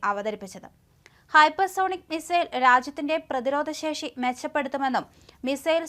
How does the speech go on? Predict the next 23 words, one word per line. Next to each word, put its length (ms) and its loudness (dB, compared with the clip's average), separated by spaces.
സാങ്കേതിക 500 0
വിദ്യയിൽ 400 -2
രാജ്യം 360 0
വലിയ 380 0
കുതിപ്പാണ് 560 0
കൈവരിച്ചതെന്നാണ് 880 0
റൈസി 360 -2
പറഞ്ഞത്. 380 -2
മേഖലയിൽ 460 2
സമാധാന 460 2
അന്തരീക്ഷം 500 0
വർദ്ധിപ്പിക്കാൻ 540 0
ഇത് 100 -8
സഹായിക്കുമെന്ന് 760 0
പറഞ്ഞ 280 2
ഇറാൻ 240 6
അധികൃതർ 420 0
ഹൈപ്പർസോണിക് 800 2
മിസൈൽ 420 -2
വികസനം 480 -2
സംബന്ധിച്ച 400 -2
പാശ്ചാത്യ 580 -2
ലോകത്തിന്റെ 440 -2